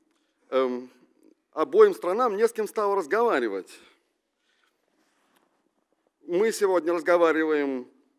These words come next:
можно сказать, друг с другом, сами с собой. Российское руководство не видит, эм, вне своей, не, вне страны партнёров для разговора, э.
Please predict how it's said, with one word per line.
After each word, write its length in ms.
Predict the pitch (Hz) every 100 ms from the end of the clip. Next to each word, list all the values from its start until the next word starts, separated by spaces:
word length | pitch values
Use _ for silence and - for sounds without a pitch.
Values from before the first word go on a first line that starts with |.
| _
можно 180 | 143 156
сказать, 180 | 165 127
друг 200 | 170 135
с 40 |
другом, 380 | 160 147 123 123
сами 260 | 165 160
с 120 | 160 -
собой. 540 | 165 143 123 117 107 - _ _ _ _ _ _ _ _ _ _ _ _
Российское 480 | 139 143 175 226 -
руководство 1000 | 202 220 190 175 170 - 175 165 165 156
не 280 | 160 156 180
видит, 440 | 175 143 156 160 - - - _ _ _ _ -
эм, 440 | 151 156 151 135 - - _ - _ _ _
вне 460 | - 127 156 175 151
своей, 360 | 151 147 143
не, 140 | 156 160
вне 240 | 131 160
страны 400 | 143 160 156 147
партнёров 640 | 151 151 147 151 139 135 -
для 320 | 131 127 120 - _ _ -
разговора, 840 | 135 120 151 151 151 135 127 127
э. 380 | 98 123 117